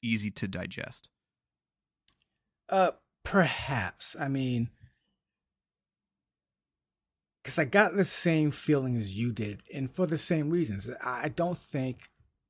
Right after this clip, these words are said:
Speaker 2: at one point I was ready for the game to end, but not in a way where I felt like the game was just not good enough. It was, it really came from,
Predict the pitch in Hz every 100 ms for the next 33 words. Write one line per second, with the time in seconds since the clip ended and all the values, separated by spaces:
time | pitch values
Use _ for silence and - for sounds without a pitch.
0 | _ _ _ - 147 202 208 196 160 147
1 | 117 139 143 - 123 113 123 - - 139
2 | 120 120 117 123 151 - 139 139 147 117
3 | 110 110 107 107 107 107 - 113 - -
4 | 113 - 110 110 - _ _ - 104 117
5 | 113 113 107 - 113 107 - - _ _
6 | _ _ _ _ _ 107 110 117 110 107
7 | - _ _ _ _ - 139 120 101 98
8 | - - 127 127 127 - - - 120 165
9 | 220 220 180 165 151 - 147 139 139 135